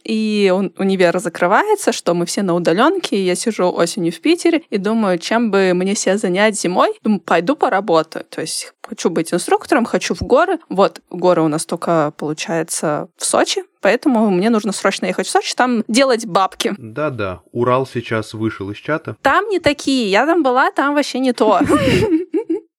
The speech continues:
Speaker 1: И тут я резко вспоминаю, что у меня есть этот чувак знакомый, который из Сочи и который там был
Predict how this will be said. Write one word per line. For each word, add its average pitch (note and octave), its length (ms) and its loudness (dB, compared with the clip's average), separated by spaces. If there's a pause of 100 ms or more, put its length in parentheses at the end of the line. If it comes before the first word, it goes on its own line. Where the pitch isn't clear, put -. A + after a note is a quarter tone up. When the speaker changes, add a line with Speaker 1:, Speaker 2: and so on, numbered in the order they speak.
Speaker 1:
И A3+ 120 -4
тут C5+ 240 2
я F4 180 4
резко D#4 360 0
вспоминаю, B3+ 600 0
что G3 220 -4
у - 20 -4
меня F#3+ 240 -4
есть A#3 320 -2
этот A#3+ 140 -4 (100)
чувак F3+ 480 0
знакомый, E3+ 560 0
который A3 460 0
из - 180 -12
Сочи A#3 380 -2
и G3+ 100 -12
который G#3 380 0
там E3+ 320 0
был G#3+ 280 4